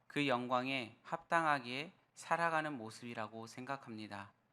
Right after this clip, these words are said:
교회는 알무로 모인 사람들이 아니라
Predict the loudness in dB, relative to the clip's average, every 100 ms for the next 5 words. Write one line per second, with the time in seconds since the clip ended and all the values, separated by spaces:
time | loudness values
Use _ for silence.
0 | _ _ _ _ _ _ _ _ _ _
1 | 2 6 6 6 4 2 -8 2 4 6
2 | 6 4 4 2 2 0 0 0 0 -2
3 | -2 -2 -2 -2 -2 -2